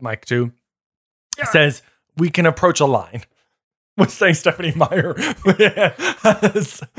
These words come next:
Speaker 1: errant thoughts. <laughs>
Speaker 2: All I know is that in the last chapter of this book, all,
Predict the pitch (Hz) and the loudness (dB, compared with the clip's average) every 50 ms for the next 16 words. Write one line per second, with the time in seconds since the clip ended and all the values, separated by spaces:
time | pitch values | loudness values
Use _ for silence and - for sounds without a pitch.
0 | 330 - - 196 - - - 220 226 226 233 226 214 175 165 156 - - 202 185 | -6 -4 -4 -4 -2 2 4 6 6 6 6 4 4 0 -2 -2 2 4 4 4
1 | - - - - - 370 302 320 302 220 - - 220 - - 175 - _ - _ | 4 2 0 -4 -2 -2 0 0 -2 -2 0 0 -2 -2 -4 -14 -18 _ -20 _
2 | _ _ _ _ _ _ - 311 381 508 605 640 719 622 554 427 320 294 277 285 | _ _ _ _ _ _ 6 8 10 10 8 8 6 4 4 2 4 6 6 8
3 | 294 302 330 - - _ - 277 294 - - - 277 262 - - - - 294 302 | 8 6 4 2 -2 _ -6 -6 -6 -4 0 4 4 4 4 2 0 2 2 4
4 | - 294 285 262 247 247 349 427 494 - - - - - 277 285 - 302 285 262 | 6 4 4 4 4 2 4 4 4 4 2 -2 2 2 2 2 2 0 0 0
5 | 196 190 233 226 - 185 170 220 233 269 - - _ - - _ _ _ _ _ | 0 -2 -4 -4 -4 -4 2 4 4 4 4 2 _ -20 -20 _ _ _ _ _
6 | _ _ _ _ _ _ - 370 403 427 427 415 392 349 285 240 202 180 160 165 | _ _ _ _ _ _ 6 8 10 10 12 10 10 10 8 6 4 0 -4 -8
7 | 233 - | -14 -12